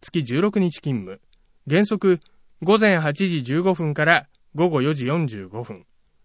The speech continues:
募集人数は十名程度。報酬は、月額十四万円から。二十六年度実績。給食作業補助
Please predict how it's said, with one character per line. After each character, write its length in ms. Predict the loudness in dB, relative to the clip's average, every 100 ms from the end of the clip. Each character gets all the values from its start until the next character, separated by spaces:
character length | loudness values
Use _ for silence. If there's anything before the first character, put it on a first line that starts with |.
| _ _ _ -2
募 140 | -2
集 180 | 2 2
人 220 | 2 0
数 120 | -2
は 260 | -2 -2 -4 _
十 240 | -6 -2
名 200 | 0 -2
程 200 | -4 -6
度。 160 | -8 -16 _ _ _ -20 -20 _
報 120 | 0
酬 220 | 0 2
は、 260 | 2 2 0 _ _ -6
月 300 | -4 0 2
額 300 | 2 2 0
十 220 | -2 -2
四 240 | 0 2
万 220 | 2 2 0
円 240 | -4 -8
か 140 | -10
ら。 120 | -10 -12 -20 -20 -18 -4
二 140 | -2
十 160 | 0 -2
六 220 | -4 -4
年 160 | -2 -2
度 100 | -4
実 340 | -8 -14 -18
績。 180 | -18 -20 _ _ -20 -20 -20 -20 -20 _ _ _ _ _ _ -4
給 240 | 0 2
食 240 | 0 -2
作 180 | 0 2
業 240 | 2 2 -2
補 160 | -4
助 180 | -4 -6